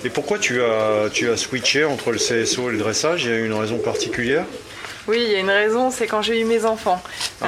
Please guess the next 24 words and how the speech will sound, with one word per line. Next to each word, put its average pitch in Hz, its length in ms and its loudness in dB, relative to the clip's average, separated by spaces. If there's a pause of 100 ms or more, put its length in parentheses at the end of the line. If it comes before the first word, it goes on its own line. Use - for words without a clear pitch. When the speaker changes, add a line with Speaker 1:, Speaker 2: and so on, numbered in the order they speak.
Speaker 1:
Ah. 180 40 2
Speaker 2:
c'était 220 280 2
compliqué 269 540 -2
de 214 220 2
continuer 240 360 -2
de 240 60 -6
faire 226 160 0
de 208 60 2
la 202 120 4
compétition 226 800 -2
en 185 220 2
saut 220 160 0
d'obstacle 208 540 0
avec, 185 300 0
euh, 175 140 2
mes 190 200 0
enfants 185 300 0
parce - 180 0
que 202 100 -2
je - 80 -2
faisais 180 220 0
moins 233 180 2
de 254 80 -2
concours 247 460 0